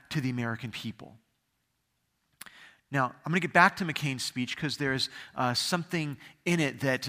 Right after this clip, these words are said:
I, I, I'm not going to praise, but I'll get to that much later. But as an example of what a farewell speech should be, his letter, I think, i-, is a model. And it, I think it can help us to, to grasp some of what the Apostle Paul is now going to say in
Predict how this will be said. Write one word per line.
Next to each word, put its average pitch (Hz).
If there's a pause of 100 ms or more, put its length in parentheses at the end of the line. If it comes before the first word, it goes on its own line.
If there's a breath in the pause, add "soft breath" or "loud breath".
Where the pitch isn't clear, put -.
I, 127
I, 127
I'm 123
not 156
going 131
to 107
praise, 101
but 123
I'll 135
get 156
to 160
that 143 (220 loud breath)
much 135
later. 131
But 147
as 165
an 175
example 185
of 143 (220 loud breath)
what 165
a 147
farewell 190
speech -
should 139
be, 113 (520 loud breath)
his 151
letter, 143 (240 loud breath)
I 143
think, 147
i-, 147
is 151
a 143
model. 135
And 127
it, 139 (160 loud breath)
I 139
think 175
it -
can 156
help 180
us 147
to, 156 (300 loud breath)
to 175
grasp 156
some 190
of 160
what 160 (480 loud breath)
the 175
Apostle 208
Paul 240
is 151
now 147
going 123
to 117
say 107 (880 soft breath)
in 170